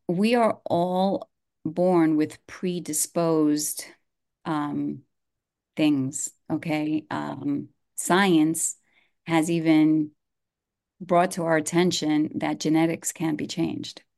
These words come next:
And you have to be really strict on how you live your life. So these recurring cycles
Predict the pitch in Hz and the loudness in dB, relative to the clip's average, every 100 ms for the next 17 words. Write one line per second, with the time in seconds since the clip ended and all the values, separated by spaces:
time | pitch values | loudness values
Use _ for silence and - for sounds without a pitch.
0 | _ - - _ 170 160 151 151 151 151 | _ -20 -20 _ 0 4 6 6 6 4
1 | - _ - 165 165 180 - 180 165 165 | 0 _ -2 0 0 -2 -2 -4 -2 0
2 | 160 165 - - 175 196 - - _ _ | 0 0 -4 -4 -4 -6 -14 -14 _ _
3 | - 165 165 170 165 160 160 156 160 156 | 0 2 2 0 0 2 0 0 0 -2
4 | 147 143 151 226 - - - - - _ | -2 -2 -2 -2 -4 -16 -20 -20 -20 _
5 | - 202 175 165 160 - 156 175 170 - | 0 4 6 6 4 0 2 2 4 0
6 | - _ _ _ 175 214 214 196 196 175 | -8 _ _ _ -2 -2 -2 -4 0 4
7 | 165 160 - 175 190 170 151 147 | 4 2 -2 -4 -6 -6 -8 -8